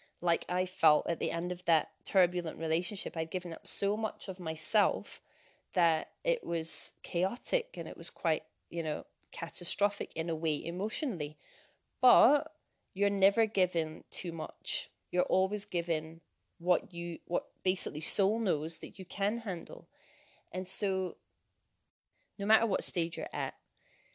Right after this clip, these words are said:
you can step forward and hear the call. And sometimes it will be a small thing, well, relatively small, right? Sometimes it might just be that you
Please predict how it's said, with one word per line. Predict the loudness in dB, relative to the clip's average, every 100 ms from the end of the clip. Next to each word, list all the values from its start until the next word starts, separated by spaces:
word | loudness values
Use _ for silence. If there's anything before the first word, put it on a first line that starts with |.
| _
you | -12 -10
can | -4 -2 -2
step | -2 -2 -2
forward | -2 -2 0 -2 -2 -6
and | -10
hear | -4 -2 -2
the | -4
call. | -4 0 0 0
And | -6 -6
sometimes | -6 -6 -6 -4 -4 -4 -6
it | -8
will | -8
be | -6
a | -6
small | -6 -2 0 0
thing, | -2 -2 -2 -4 -10 -16 _ _
well, | 0 2
relatively | 6 6 6 0 -6 -8
small, | -4 -2 -2 -4 -10 -20 -20 -20 _ -6
right? | -4 -2
Sometimes | -4 -8 -4 -4
it | -4
might | -4 -4
just | -6 -10 -6
be | -4 -2 -4 -6 -8 _ _ _ -2
that | -2 -2 -6
you | -8 -4 -4 -6